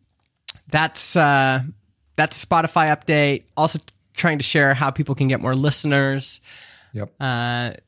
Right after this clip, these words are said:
Speaker 1: and yeah, so, and we're gonna, we're hoping to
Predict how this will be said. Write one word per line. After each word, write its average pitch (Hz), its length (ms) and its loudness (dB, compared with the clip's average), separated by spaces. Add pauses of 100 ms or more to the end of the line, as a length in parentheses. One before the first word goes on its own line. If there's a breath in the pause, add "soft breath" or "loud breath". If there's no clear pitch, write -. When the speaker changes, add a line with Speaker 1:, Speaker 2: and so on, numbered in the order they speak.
(160)
Speaker 1:
and 127 680 -2 (260)
yeah, 190 220 0 (100)
so, 160 300 -2
and 170 280 0
we're 185 100 2
gonna, 190 320 2
we're 165 120 2
hoping 208 240 0
to 170 520 -2